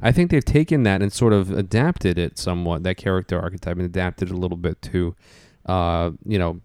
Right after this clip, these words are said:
contemporary times with the fact that he owns, like, you know, and they work into, they work into the story very well.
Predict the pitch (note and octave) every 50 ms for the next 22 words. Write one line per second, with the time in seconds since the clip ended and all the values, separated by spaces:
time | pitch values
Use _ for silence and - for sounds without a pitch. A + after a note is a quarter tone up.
0 | - - - - - F#2+ - F2+ F2+ E2 - F2+ E2+ E2+ D#2+ E2 F2+ F2 - -
1 | F2 E2+ E2+ E2+ D#2+ - - E2+ E2+ D#2+ - E2+ E2+ - - E2+ E2 - - F2
2 | F2 F#2 F2 F2 F2 F2 F2+ - - F2+ F2+ F2+ F2+ - - - A2+ B2 C#3 D3+
3 | D3+ E3+ - - B2+ A#2 A2+ - C3 D3 D#3+ E3+ - E3+ D3 C3 A#2+ - - -
4 | A2 G#2+ G#2 F#2 F#2+ F#2 G2 G2 E2+ - - - -